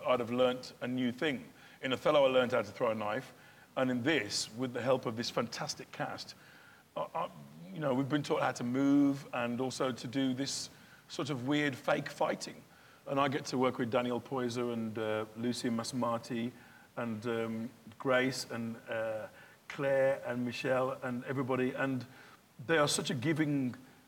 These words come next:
company, um, that you actually feel safe doing dangerous stuff. I mean, 'cause s-,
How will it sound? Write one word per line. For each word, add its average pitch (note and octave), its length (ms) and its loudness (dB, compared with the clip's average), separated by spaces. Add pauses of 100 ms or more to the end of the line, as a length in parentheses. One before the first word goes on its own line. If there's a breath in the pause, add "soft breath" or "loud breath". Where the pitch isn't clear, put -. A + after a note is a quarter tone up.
(180)
company, C#3+ 600 -2 (400 loud breath)
um, C3 340 4 (680)
that - 340 -2 (360)
you D#3+ 140 2
actually F3 240 0
feel D#3+ 280 4
safe D#3+ 440 2
doing A#2+ 400 2
dangerous B2 460 2
stuff. - 480 -2 (500 loud breath)
I - 40 -6
mean, E3 120 -4
'cause G3 220 -2 (100)
s-, - 120 -4